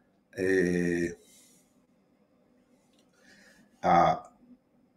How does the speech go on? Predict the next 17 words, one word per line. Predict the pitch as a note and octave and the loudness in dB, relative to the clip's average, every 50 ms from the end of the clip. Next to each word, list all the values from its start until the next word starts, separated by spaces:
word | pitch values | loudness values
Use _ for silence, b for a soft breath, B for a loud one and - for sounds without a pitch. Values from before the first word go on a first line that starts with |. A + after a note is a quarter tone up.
| _ _ _ _ _ _ _ | _ _ _ _ _ _ _
al | - F#2 F#2+ F#2+ F2 E2+ E2+ | -4 0 2 2 2 0 -2
presidente | - F#2+ E2+ - - G#2+ A2+ B2 B2+ B2 A2+ - G2+ | -4 -6 -6 -4 0 6 8 10 10 10 8 6 4
del | G2+ G2 F#2+ F#2+ | 4 2 2 2
club, | - C3 B2+ B2 B2+ B2+ B2+ - - - - _ _ _ _ _ _ _ _ _ | 4 8 10 10 10 8 6 0 -12 -16 -20 _ _ _ _ _ _ _ _ _
que | - - G2+ G2 F#2+ F#2 | -6 -2 0 2 2 2
muy | F#2+ G#2+ A#2 B2 B2 | 2 4 4 4 4
gentilmente | A#2+ A2+ G#2+ G2+ A2 A#2+ A#2 A#2+ B2 B2 B2 B2 A#2 A2 | 4 4 2 2 2 2 4 4 6 4 4 4 2 2
me, | G#2 G2 F#2 F#2 F2+ F2+ F2+ | 2 0 -2 -2 -2 -4 -4
me | F#2+ G2 G2 | -6 -6 -4
invitó | G#2 G#2 G#2 G2+ G2+ G2 G2+ - B2 A2+ A2+ | -2 -2 -2 -2 -2 -2 -2 2 4 6 6
al | G#2+ G2+ G#2 | 6 4 2
club | - A#2 A#2+ C3 C3 A#2+ - | 0 4 6 6 6 6 4
primero | A2 A2+ A2+ A#2 A#2+ B2 A#2+ A#2 A#2 A#2 A2+ b b b b b b b - | 4 2 4 6 6 6 6 6 4 0 -2 b b b b b b b -4
a | - F#2+ - | -2 -2 -2
cenar | - - G#2+ A2 A#2+ B2+ B2+ B2+ C3+ - - - | -2 -2 0 4 8 8 8 8 8 6 2 -2
y | - A2 A2 | -4 -4 -2
después | G#2 G2+ G2+ - - B2+ C3 B2+ B2+ - - - | -2 -2 -2 2 4 6 6 6 4 0 -8 -12